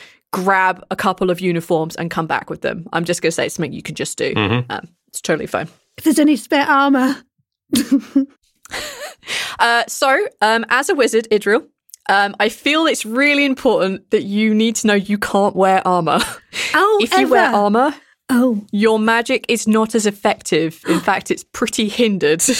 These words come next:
Speaker 3: Oh.
Speaker 1: Imagine, 'cause part of the magic stuff is being able to use your hands to create gestures or to burn, like, incense or
Speaker 3: Yes.
Speaker 1: whatever it is that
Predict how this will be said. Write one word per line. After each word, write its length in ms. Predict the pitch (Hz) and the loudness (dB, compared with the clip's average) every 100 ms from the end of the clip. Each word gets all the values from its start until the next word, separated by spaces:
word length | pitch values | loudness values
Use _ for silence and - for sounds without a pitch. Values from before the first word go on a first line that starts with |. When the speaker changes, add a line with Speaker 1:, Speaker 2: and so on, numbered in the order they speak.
| - - - - - - | -4 -6 -4 -6 -4 0
Speaker 3:
Oh. 300 | 202 202 196 | 2 2 2
Speaker 1:
Imagine, 460 | 240 262 277 262 | 2 2 0 -2
'cause 240 | 254 254 - | -2 -2 -2
part 300 | - 254 240 | 0 2 2
of 120 | - | 0
the 140 | 208 202 | 0 2
magic 320 | 233 269 - | 0 -2 -4
stuff 280 | - 180 175 | -2 0 0
is 100 | 180 | -4
being 160 | - 196 | -4 -2
able 200 | 190 185 | 0 -2
to 120 | - | -6
use 280 | 196 196 190 | -4 -4 -2
your 120 | 180 | -2
hands 360 | 175 196 185 - | 0 0 0 -2
to 80 | - | -4
create 260 | 202 - | -2 -2
gestures 640 | - 196 - - 185 175 - | -2 -2 -2 -2 0 0 0
or 160 | 180 170 | -2 0
to 260 | - 170 | 0 0
burn, 360 | 170 175 165 170 | 2 2 2 0
like, 200 | 160 - | -4 0
incense 640 | 220 220 220 208 202 - | 0 2 2 0 0 -4
or 220 | - 170 160 | 0 2 2
Speaker 3:
Yes. 120 | 196 | 2
Speaker 1:
whatever 260 | 214 220 | 2 2
it 80 | 214 | 2
is 260 | 190 185 - | 2 2 2
that 260 | 175 - | 0 0